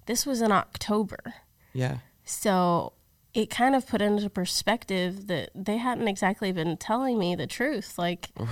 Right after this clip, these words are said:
Speaker 2: Right.
Speaker 1: I had a lot shorter
Speaker 2: Right.
Speaker 1: of a period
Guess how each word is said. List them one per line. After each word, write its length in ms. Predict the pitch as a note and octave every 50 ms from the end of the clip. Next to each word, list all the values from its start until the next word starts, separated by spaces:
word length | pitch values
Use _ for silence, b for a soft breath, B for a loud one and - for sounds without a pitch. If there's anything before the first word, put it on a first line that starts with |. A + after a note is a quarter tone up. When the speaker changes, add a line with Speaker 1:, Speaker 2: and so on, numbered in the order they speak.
| B2+
Speaker 2:
Right. 320 | D#3+ D3+ C#3 C#3 C3 B2 - -
Speaker 1:
I 140 | A3 A#3+ D4
had 240 | F#4 - G4+ G4
a 100 | D4+ F3
lot 540 | E3+ F3+ F#3 F#3 G3+ A#3 D4 C#4+ - - -
shorter 500 | - - - - C4 C#4 D#4 E4 - C#4+
Speaker 2:
Right. 100 | C4+ B3 A#3+
Speaker 1:
of 100 | A3+ F#3+
a 100 | F3+ G3+
period 840 | - - - - D4+ D#4+ E4 D#4 C#4 A#3+ A3 G#3 G#3+ G#3 G3+ A3